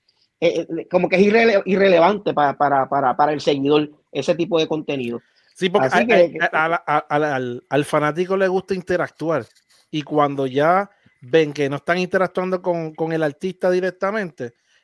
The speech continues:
Speaker 2: es lo que dice Eric, entonces... Ah, bueno, ¿para qué yo le voy a, tú sabes? Sí lo siguen, esperando el
Speaker 1: Exacto.
Speaker 2: momento de que, espérate, algo va, va a venir por ahí o va a suceder,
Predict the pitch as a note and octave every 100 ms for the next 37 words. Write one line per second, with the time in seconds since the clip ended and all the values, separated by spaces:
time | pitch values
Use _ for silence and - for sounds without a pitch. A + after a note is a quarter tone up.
0 | - C#3+ G#3 F#3 D#3+ E3+ G3+ D3 C#3 C3+
1 | C3+ D3 D3+ E3 D3+ D3 D#3 D#3 C#3+ C#3
2 | C#3+ _ _ _ - C#3 D#3 E3 E3+ E3+
3 | E3+ E3 D#3+ C#3+ B2+ _ _ _ _ _
4 | _ _ _ _ _ - D3+ D3 C#3 C#3
5 | _ - - G#3 C4+ - C4+ A3+ E3+ F3+
6 | - _ _ _ D3+ D3+ - D3+ E3 G#3+
7 | A#3 G3+ A3 A#3 G#3+ E3+ C#3+ G3 E3 B2
8 | - _ - _ - B2 C#3+ F3 F3+ F3+
9 | F3+ E3+ E3 F3 F#3 F#3+ G3+ G#3+ G3+ F3
10 | F3 G3 G3+ A3+ A3